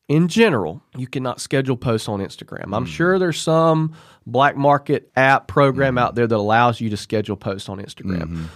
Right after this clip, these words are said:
Speaker 1: But in general, you cannot schedule posts on Instagram. You also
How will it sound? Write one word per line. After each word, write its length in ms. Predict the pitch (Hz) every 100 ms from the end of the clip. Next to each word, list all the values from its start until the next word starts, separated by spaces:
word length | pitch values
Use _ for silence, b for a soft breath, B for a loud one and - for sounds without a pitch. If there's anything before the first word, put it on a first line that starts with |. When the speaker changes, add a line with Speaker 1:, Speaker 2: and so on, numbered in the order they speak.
| B
Speaker 1:
But 120 | 127
in 120 | 123 117
general, 320 | 156 185 139
you 200 | 117 143
cannot 340 | 156 139 127
schedule 360 | - 139 127 120
posts 300 | - 113 110
on 100 | 98
Instagram. 500 | 98 - 104 67 98 -
You 160 | 120 117
also 720 | 139 196 - 160 170 165 156